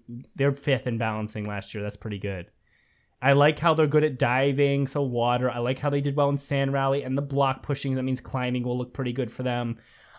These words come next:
I, I don't like how they, the, the relays and the hurdles didn't go well, which means as a team they're scary. And Mar-, but I like how Marbleau Cross went pretty well.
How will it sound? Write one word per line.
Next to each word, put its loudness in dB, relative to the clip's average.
I, -4
I 0
don't 2
like 2
how 0
they, 2
the, -2
the 0
relays 2
and 0
the -2
hurdles 0
didn't 0
go 2
well, 2
which -2
means 0
as -6
a -6
team -4
they're 0
scary. 0
And -6
Mar-, 4
but 6
I 6
like 2
how 4
Marbleau 4
Cross 0
went -4
pretty -4
well. 2